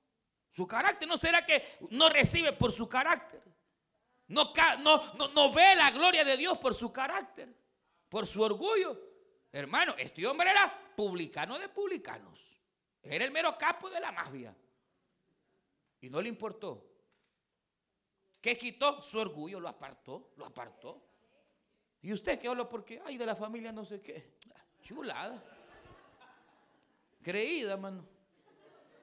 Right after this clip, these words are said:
Creído porque es de la no sé cuál. Por orgulloso se lo está llevando el diablo, hermano. Ahí está que ya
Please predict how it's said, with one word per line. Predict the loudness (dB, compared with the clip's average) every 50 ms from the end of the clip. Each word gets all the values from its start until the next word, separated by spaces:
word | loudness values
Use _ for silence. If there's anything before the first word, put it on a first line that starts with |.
| _ _ _ -2
Creído | 0 0 2 2 0 -2 -2 -2
porque | -4 -6 -8 -8
es | -8 -8
de | -8 -10
la | -10 -10 -12 -14 -18 _ _ _ _ _ _ _ _ _ _
no | -12 -8 -8
sé | -8 -8
cuál. | -8 -10 -12 -12 -14 -14 -18 _ _ -20 -20 -20 _ _ _ _ _ _ _ _ _ _ _ _ _ _ _ _ _ _ _ _ _ _ _ _
Por | -16 -14 -12 -12
orgulloso | -12 -12 -12 -12 -10 -10 -10 -10 -10 -12
se | -12
lo | -12 -12
está | -12 -12 -12
llevando | -10 -10 -8 -10 -10 -10 -10
el | -12 -12
diablo, | -14 -16 -16 -16 -14 -14 -12 -14
hermano. | -14 -16 -20 -20 -20 _ _ _ _ _ _ _ _ -20 -20 -20 -20 -20 -20 -20 -20 _ _ _ _ _ _ -8
Ahí | -6 -6
está | -4 -4 -6 -6 -4
que | -4 -6 -4
ya | -4 -4 -6 -6 -8